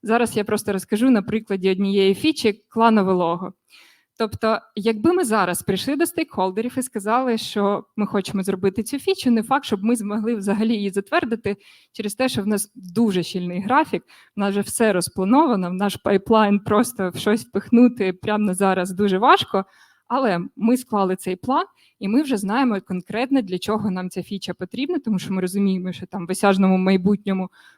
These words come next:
буде дуже крута фіча на кланове П В П, для якого, не, в якій буде карта, і ми знаємо, що там обов'язково треба показувати от лого клана, клани мають відрізнятися,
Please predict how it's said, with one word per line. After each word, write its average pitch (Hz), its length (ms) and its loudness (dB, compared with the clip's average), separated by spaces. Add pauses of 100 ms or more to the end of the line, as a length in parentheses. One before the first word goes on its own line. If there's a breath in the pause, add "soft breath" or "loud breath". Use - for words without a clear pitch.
буде 196 320 6
дуже 185 380 6
крута 185 400 2
фіча 190 460 0
на 180 200 -2
кланове 180 460 -2
П 208 120 -6
В 233 120 -2
П, 349 240 2 (420 soft breath)
для 202 180 -2
якого, 285 600 6 (420)
не, 202 220 0
в - 160 -6
якій 220 300 -2
буде 180 260 2
карта, 302 640 0
і - 80 -2
ми 185 120 2
знаємо, 254 340 4
що 240 100 0
там 208 160 0
обов'язково 190 680 4
треба 214 340 -2
показувати 185 720 -2
от 175 140 -10
лого 240 400 0
клана, 220 480 2 (340 soft breath)
клани 196 320 2
мають 190 320 0
відрізнятися, 240 960 -2